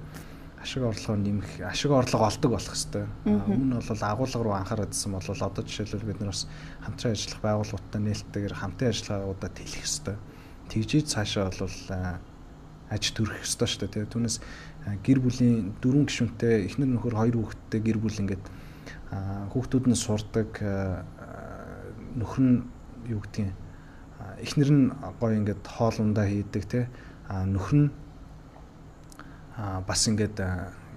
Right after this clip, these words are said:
Speaker 1: гэр хашаа байшингаа барьдаг ч юм уу, ийм
Speaker 2: Мгм.
Speaker 1: байлаа гэхэд, ийм хэрэгцээнүүд байлаа гэхэд тэр айл чинь тодорхой хэмжээний орлогогүй болвол тэр айл амьдрахгүй шүү дээ, тий.
Speaker 2: Мгм.
Speaker 1: Яг тэрнтэй адилхан бид нар яг үүнтэй адилтгаад харуул бид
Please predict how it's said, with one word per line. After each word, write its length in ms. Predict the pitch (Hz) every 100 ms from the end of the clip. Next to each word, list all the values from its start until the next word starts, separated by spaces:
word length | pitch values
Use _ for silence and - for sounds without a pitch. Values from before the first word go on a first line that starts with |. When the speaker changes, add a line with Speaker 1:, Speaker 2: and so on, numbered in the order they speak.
| - -
Speaker 1:
гэр 240 | 123 110 - - -
хашаа 240 | - 135
байшингаа 420 | 113 110 117 107
барьдаг 480 | 95 110 107 - - -
ч 80 | 98
юм 160 | 98
уу, 20 |
ийм 220 | 101 107 104
Speaker 2:
Мгм. 40 |
Speaker 1:
байлаа 260 | 104 107 95
гэхэд, 240 | 101 -
ийм 140 | 107 92
хэрэгцээнүүд 520 | 117 - - 120 104
байлаа 240 | 104 95 95
гэхэд 220 | - - - - - - - -
тэр 100 | 127
айл 260 | 104 110 101
чинь 220 | - 110
тодорхой 320 | 95 95 117
хэмжээний 240 | 104 95 90
орлогогүй 480 | 90 - - - 107
болвол 320 | 95 95 -
тэр 140 | 92
айл 240 | 90 90 87
амьдрахгүй 460 | 87 82 - - -
шүү 120 | -
дээ, 80 | -
тий. 100 | 254 214
Speaker 2:
Мгм. 260 | 214 208 -
Speaker 1:
Яг 100 | 110
тэрнтэй 360 | - 110 - 120
адилхан 280 | 98 - 101 - - - - -
бид 180 | - 110
нар 80 |
яг 80 | 101
үүнтэй 460 | 101 120 120 - 101 98
адилтгаад 340 | - - 156
харуул 280 | 95 95 95
бид 160 | -